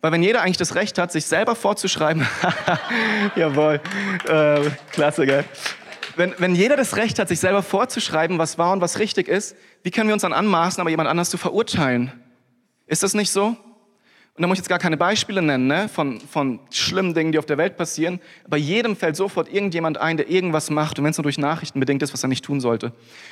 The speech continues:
Und ich glaube, das führt zu dem Schluss, dass es eine objektive Wahrheit gibt, eine objektive Moral,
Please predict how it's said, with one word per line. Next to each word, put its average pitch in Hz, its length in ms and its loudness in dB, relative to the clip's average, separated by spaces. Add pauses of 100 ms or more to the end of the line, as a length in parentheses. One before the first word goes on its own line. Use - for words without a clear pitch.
(120)
Und - 80 -4
ich 156 100 -2
glaube, 214 160 0
das 160 120 -4
führt 175 160 0
zu 165 100 0
dem 151 100 0
Schluss, 165 240 0
dass - 160 -4
es 131 100 -8
eine 127 120 -6
objektive 147 640 -4
Wahrheit 156 320 -4
gibt, - 240 -8 (320)
eine 131 120 -6
objektive 151 520 -2
Moral, 139 600 0